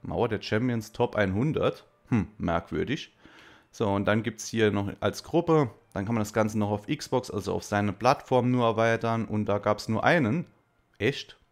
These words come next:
Okay, und Gruppe? Gar keine. Merkwürdig. Spielen da so wenig Leute, oder was? <laughs> Was geht denn hier ab? So, und hier kann man das Ganze nochmal auf, achso, genau, das ist, nee, das ist Solo furchtlos und das ist Gruppe furchtlos.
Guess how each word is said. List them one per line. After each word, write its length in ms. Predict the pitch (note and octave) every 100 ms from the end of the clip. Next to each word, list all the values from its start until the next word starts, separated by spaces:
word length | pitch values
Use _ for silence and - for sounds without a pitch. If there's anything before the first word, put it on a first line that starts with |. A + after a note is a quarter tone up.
| _ _ -
Okay, 360 | F#2+ - F#2+ A#2
und 200 | G#2 G2+
Gruppe? 460 | - G#2+ C#3+ C#3 C3 _ _ _ _ _ -
Gar 200 | - B2+
keine. 360 | - F2 B2 - _ _ _ _ _ -
Merkwürdig. 680 | D#2 D#2+ - D#2 - - -
Spielen 240 | - G2+
da 40 | G#2
so 180 | C3 E3
wenig 220 | D#3+ A2
Leute, 360 | B2 F#3 F#3+
oder 200 | E2+ -
was? 320 | G2+ - - -
<laughs> 600 | F#3+ - - - - -
Was 160 | - -
geht 160 | C#3+ A#2
denn 60 |
hier 140 | G#2+ G#2
ab? 280 | E3 - - - - -
So, 240 | - C#3 G#2+
und 340 | A2+ B2 B2
hier 240 | - C3+ C3
kann 180 | C3
man 60 | B2
das 160 | A#2 -
Ganze 300 | A#2 A#2+ A#2+
nochmal 500 | A2+ A#2+ A2+ A2 -
auf, 320 | G#2+ - -
achso, 200 | A#2+ C3+
genau, 240 | A#2+ A2
das 240 | F#2+ G#2+ -
ist, 540 | A2 - - - -
nee, 160 | A2 -
das 180 | F2+ F#2
ist 160 | F2+ -
Solo 300 | D3 F3 D#3
furchtlos 800 | - D#3 D#3 - C#3+ C#3+ C#3
und 240 | - A#2 G#2+
das 240 | A2+ -
ist 220 | A#2 -
Gruppe 380 | - A#2+ - F2
furchtlos. 800 | - F#2 E2+ - - A#2 E3+ -